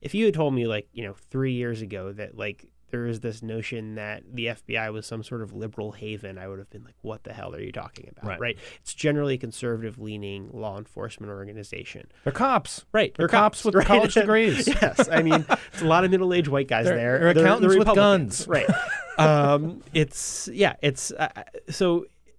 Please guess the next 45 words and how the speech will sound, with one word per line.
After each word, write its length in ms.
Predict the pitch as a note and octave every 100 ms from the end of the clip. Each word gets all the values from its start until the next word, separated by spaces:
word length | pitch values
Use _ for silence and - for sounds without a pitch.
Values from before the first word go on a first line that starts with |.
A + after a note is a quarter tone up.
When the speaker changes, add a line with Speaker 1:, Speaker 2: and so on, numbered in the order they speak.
| _
Speaker 1:
that, 440 | D#3 E3+ F#3+ G3+ -
I 120 | - C#3
think, 260 | D#3+ D3
is 160 | C#3+ B2
gonna 280 | B2+ C3 C3
have 280 | C3 B2 B2
some 160 | C3
consequences 640 | C3 F#3 - A2 - -
in 80 | B2
the 60 | A#2+
Speaker 2:
Mm-hmm. 80 | A#2
Speaker 1:
long 160 | A#2
term, 320 | - D3+ B2+
where 160 | A2+ A2
it's 160 | A2 -
this 180 | A2
idea 400 | A2+ A2 A2 A2
of 80 | A2+
just, 240 | A2 G#2+ -
like, 220 | A2 - _
you 100 | B2
know, 80 | G#2+
the 120 | C3
F 80 | D#3
B 60 |
I 80 | G#3
has 120 | G3
a 60 | C#3
pretty, 460 | C3 F3+ E3 D3 F#3+
had 180 | E3 C#3+
a 40 |
pretty 240 | C3 D3 B2+
stellar 340 | - C3+ B2
reputation, 560 | A#2+ B2+ D#3+ E3+ B2 B2+ _ _
probably 440 | - G3 G3 D#3 C3
somewhat, 460 | D3 C3 C#3 -
probably 320 | D#3+ D#3+ D3
a 40 | B2
better 220 | B2+ C3
reputation 540 | C3+ C3+ C3 C3+ C3+ B2+
than, 260 | B2+ C3 C3 _ _ -
given 200 | C3 C3
its 140 | B2
history, 560 | B2+ - C3 B2 B2 A#2
it 140 | A#2+